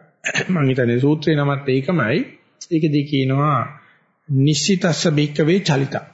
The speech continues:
ඔබ යමක් ස්ථාවර වශයෙන් ගත්තනම් යමක් නිසා හට ගැනීමක් වුණොත් ඒ හිත සැලෙනවා. මොනවා හරි අල්ලගෙන හිටියොත්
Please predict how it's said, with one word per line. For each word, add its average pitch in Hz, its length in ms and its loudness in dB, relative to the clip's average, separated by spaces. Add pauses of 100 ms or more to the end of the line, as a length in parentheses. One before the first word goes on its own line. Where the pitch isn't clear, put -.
(440)
ඔබ 135 140 -2
යමක් 139 520 -2
ස්ථාවර 160 500 -2
වශයෙන් 151 400 2
ගත්තනම් 127 600 -2 (560)
යමක් 139 360 0 (380)
නිසා 156 520 2 (400)
හට 131 200 -6
ගැනීමක් 147 520 0
වුණොත් 139 300 0 (360)
ඒ 156 220 0
හිත 139 260 0
සැලෙනවා. 107 520 -6 (1300)
මොනවා 160 360 2
හරි 175 140 0
අල්ලගෙන 151 500 0
හිටියොත් 185 480 2